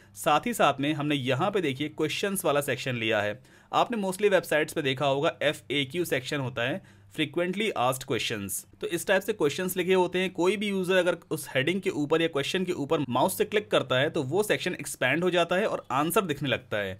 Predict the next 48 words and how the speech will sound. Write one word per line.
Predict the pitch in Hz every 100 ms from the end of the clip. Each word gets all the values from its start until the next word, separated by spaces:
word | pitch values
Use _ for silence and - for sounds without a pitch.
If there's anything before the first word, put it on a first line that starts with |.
| - -
तो | - -
इस | 202 220 -
टाइप | 185 185
का | 190
ये | 180
सेक्शन | 170 131 -
हम | 160
कैसे | 147 113 175
क्रिएट | 156 160 160
करेंगे, | 165 156 151 156 160 - _ 117
एफ़एक्यू | 127 131 143 147 190
क्वेश्चन | 180 165 170
सेक्शन | 170 151 - 175
कैसे | 143 131 165
आप | 143 143
क्रिएट | 143 151
कर | 151
सकते | 135 151 131
हो, | 165
ये | 113 139
मैं | 160
आपको | 151 165
सिखाने | - 151 151
वाला | 156 147
हूँ। | 147 165 170 - - 120
After | 156 -
that | 214 208
हमने | 185 180
यहाँ | 175 160
पे, | 160
देखिए, | 151 175
प्राइसिंग | 175 127 123 131 170
टेबल | - 127 139
बनाई | 127 113 110
हुई | 113 104
है। | 104 98 - - -
बैकग्राउंड | 104 139 190 220 208
में |
एक | 214 -
पैरेलैक्स | 127 147 160 - 120
इफेक्ट | 127 160
लगा | 175 165 170
है, | 170 190 -
उसके | 135 135 180
ऊपर | 156 160 175
यहाँ | 151 131
पे | 131
प्राइसिंग | 131 110 107 117